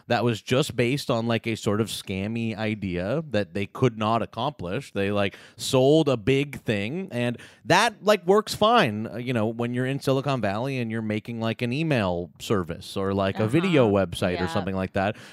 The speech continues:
Speaker 1: Whenever you try to apply this kind of business model to something that actually impacts people's lives, it fucks up everybody's lives.
Speaker 2: Okay.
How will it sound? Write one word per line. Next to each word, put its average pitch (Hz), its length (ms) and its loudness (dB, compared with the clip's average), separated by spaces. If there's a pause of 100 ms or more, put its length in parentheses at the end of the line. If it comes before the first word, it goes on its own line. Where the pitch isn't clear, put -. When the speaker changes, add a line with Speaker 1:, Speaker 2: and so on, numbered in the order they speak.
Speaker 1:
Whenever 165 460 0
you 220 140 0
try 175 300 4
to 180 120 8
apply 139 460 2
this 123 300 -4
kind 127 400 -4
of 98 180 0
business 120 380 0
model 143 500 2 (200)
to 135 100 -2
something 127 380 -2
that 113 100 0
actually 117 500 -2
impacts 117 400 -2
people's 110 360 -6
lives, 120 640 -2
it 143 120 -2
fucks - 440 2
up 165 180 2
everybody's 131 580 0
lives. 107 600 -2
Speaker 2:
Okay. 339 220 -8